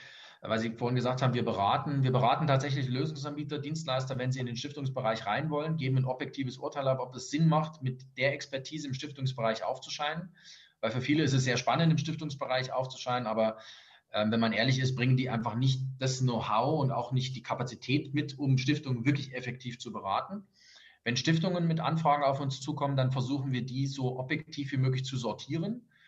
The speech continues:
um dann drei, vier Lösungsanbieter zu finden, die dort helfen können. Also das ist dann in dem Fall unsere Funktion. Das heißt, wir kriegen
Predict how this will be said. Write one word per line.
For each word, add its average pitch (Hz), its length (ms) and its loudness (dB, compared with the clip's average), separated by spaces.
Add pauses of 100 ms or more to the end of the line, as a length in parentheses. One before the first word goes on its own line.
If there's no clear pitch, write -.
(320)
um 127 160 0
dann 156 320 4
drei, 123 280 2
vier 143 300 -4
Lösungsanbieter 139 680 2
zu 131 120 -6
finden, 135 340 -4
die 135 140 -4
dort 127 200 -2
helfen 113 320 -4
können. - 260 -18 (720)
Also 104 180 -2
das 131 140 2
ist 139 180 0
dann 131 80 4
in 131 140 4
dem 123 180 2
Fall 127 200 0
unsere 110 440 -4
Funktion. 113 640 -4
Das 135 100 -2
heißt, 117 220 -2
wir 110 80 -4
kriegen 123 340 -2